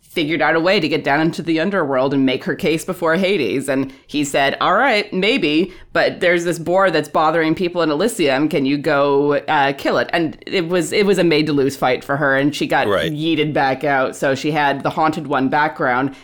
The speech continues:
Speaker 1: and was a Fey Wanderer Ranger, uh, because of the, of that particular set of circumstances. She had a, a darkness about her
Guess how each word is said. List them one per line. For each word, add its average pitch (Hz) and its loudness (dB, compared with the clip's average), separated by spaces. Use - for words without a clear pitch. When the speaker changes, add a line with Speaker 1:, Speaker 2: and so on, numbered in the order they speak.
Speaker 1:
and 156 2
was 147 0
a 156 -4
Fey 151 0
Wanderer 139 -2
Ranger, 160 -2
uh, 143 2
because 156 0
of 147 -4
the, 147 2
of 143 0
that 143 0
particular 139 -2
set - -2
of 143 -2
circumstances. 139 -2
She 156 -4
had 143 0
a, 127 0
a - -4
darkness 160 -2
about 127 -4
her 120 -4